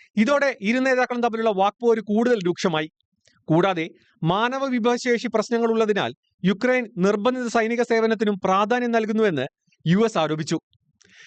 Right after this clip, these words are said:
യുദ്ധം നടക്കുന്ന സമയത്ത് നിങ്ങൾ ഉൾപ്പെടെ എല്ലാവർക്കും പ്രശ്നങ്ങളുണ്ട്. നിങ്ങൾക്ക് നല്ലൊരു സമുദ്രമുണ്ട്. അതുകൊണ്ട് ഇപ്പോൾ നിങ്ങൾക്കത് മനസ്സിലാകില്ല,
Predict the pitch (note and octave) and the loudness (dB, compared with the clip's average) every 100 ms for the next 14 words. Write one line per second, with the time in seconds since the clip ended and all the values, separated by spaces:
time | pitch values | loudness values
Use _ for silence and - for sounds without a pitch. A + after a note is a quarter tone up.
0 | _ _ G3+ A#3+ A3+ D4+ C#4+ B3+ C4+ C4+ | _ _ 0 2 0 0 0 -2 -2 -2
1 | C4 B3+ B3+ G3 G3 A#3 C4 B3+ A#3+ A#3+ | 0 0 0 0 -2 0 0 0 2 2
2 | A3 A3+ B3 B3 A#3+ A#3 G3 F#3 A#3+ E3+ | 2 0 -2 -2 -4 -2 -2 -2 0 0
3 | E3 E3+ _ _ C#3+ E3 G#3 G3 A3 F#3+ | 0 -2 _ _ 0 2 2 0 -2 -2
4 | G3+ A3+ G#3+ F#3+ G3 A3+ E3 D#3 - _ | -2 -4 -2 -4 -2 -2 -2 -4 -6 _
5 | _ _ - D3+ G3 G#3 E3 G3 _ _ | _ _ -4 0 0 2 0 -2 _ _
6 | G#3+ G#3+ C#4+ C4+ C4 B3+ A#3 G#3+ G#3 A#3 | -4 0 0 0 -2 0 0 -2 0 -2
7 | F3 D#3+ D#3+ | -2 -2 -4